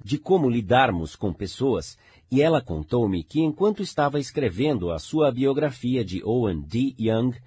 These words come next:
ela havia entrevistado um homem que trabalhara no mesmo escritório do senhor Young por três anos. Este homem declarou que durante todo aquele tempo,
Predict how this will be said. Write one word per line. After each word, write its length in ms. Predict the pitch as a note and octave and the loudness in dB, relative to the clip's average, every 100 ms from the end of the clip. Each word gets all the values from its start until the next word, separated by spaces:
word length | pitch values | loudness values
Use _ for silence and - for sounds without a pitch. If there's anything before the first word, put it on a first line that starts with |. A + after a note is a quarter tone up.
| _ _ - | _ _ -4
ela 220 | D#3+ D#3 | 0 0
havia 360 | G2 C#3+ D#3+ F#2 | 0 0 0 0
entrevistado 840 | F2 A#2 A#2 C3+ - A#2+ B2+ D3+ | -4 -4 -4 -6 -4 -2 -2 -2
um 120 | C3 | 0
homem 320 | G2+ A2+ B2+ | 0 0 -2
que 140 | B2+ C#3+ | -2 -6
trabalhara 580 | - D3+ A#2+ G#2+ A#2+ | -2 0 2 2 2
no 140 | C3+ A#2+ | 2 2
mesmo 420 | G#2+ D3 D#3 F3 | 2 0 0 0
escritório 640 | E3 - D#3+ - F#2 E2 | -2 -2 -4 0 0 -2
do 140 | E2 F#2 | -4 -6
senhor 420 | - G#2+ G#2+ B2 | -4 -2 0 2
Young 300 | D#3 B2 C3+ - | 2 2 0 -4
por 140 | - E2 | -10 -10
três 380 | - B2+ A#2+ C#3+ | -4 -2 0 2
anos. 460 | A2+ D2 B1 - _ _ _ _ _ _ _ _ _ _ _ _ _ | 2 -2 -10 -20 _ _ _ _ _ _ _ _ _ _ _ _ _
Este 300 | E3+ G3 - | 0 0 2
homem 320 | C#3 D#3+ C3+ G2 | 2 4 2 0
declarou 540 | A#2+ A#2+ F2+ A2 A2+ | -2 -2 0 0 0
que 120 | - | -4
durante 480 | C#3 C#3+ D#3 E3+ - | -4 2 2 0 -4
todo 380 | - F#3 G3+ C3 | -6 -2 0 -2
aquele 340 | D#2+ B2+ G2+ | -4 -4 -4
tempo, 480 | - A2 G#2 - C#2 | -6 -4 -4 -6 -18